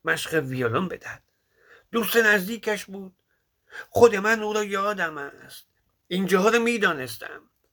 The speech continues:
بابا گفته بود که پدرش دوست داشته او موسیقیدان بشود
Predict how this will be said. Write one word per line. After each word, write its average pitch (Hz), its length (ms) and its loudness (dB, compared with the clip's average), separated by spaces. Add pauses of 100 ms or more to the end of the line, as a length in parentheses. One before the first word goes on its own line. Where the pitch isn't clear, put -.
(460)
بابا 208 260 4
گفته 196 280 -2
بود 185 180 -4
که 175 100 -12
پدرش 160 580 -6
دوست 156 320 -10
داشته 139 320 -2
او 165 240 -2
موسیقیدان 120 840 -4
بشود - 440 -12